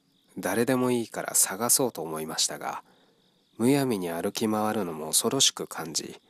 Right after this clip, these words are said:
内線電話の受話器を取りました。しかし、あの、ツーという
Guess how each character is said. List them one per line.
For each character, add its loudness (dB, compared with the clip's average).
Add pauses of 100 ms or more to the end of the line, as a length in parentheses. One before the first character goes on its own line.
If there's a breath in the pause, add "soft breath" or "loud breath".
(600 soft breath)
内 2
線 4
電 0
話 -4
の -8
受 0
話 -2
器 -4
を -2
取 -12
り -6
ま -6
し 4
た。 -8 (720)
し 4
か 0
し、 2 (840 soft breath)
あ 2
の、 2 (520)
ツ 0
ー -20
と 0
い -2
う -16